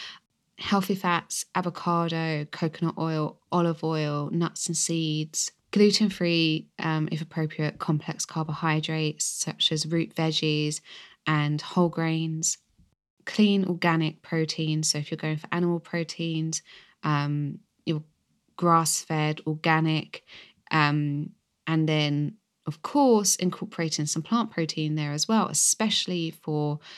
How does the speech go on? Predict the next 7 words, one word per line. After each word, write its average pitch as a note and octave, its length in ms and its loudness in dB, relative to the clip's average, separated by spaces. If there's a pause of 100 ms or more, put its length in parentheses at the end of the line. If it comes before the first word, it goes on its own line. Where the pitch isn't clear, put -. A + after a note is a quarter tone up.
(240)
um, C#3+ 640 2 (340)
the D3+ 520 0
nutrients E3 640 0
that - 140 -4
support D3+ 300 -4
our C#3 140 -2
hormones. C#3+ 720 -2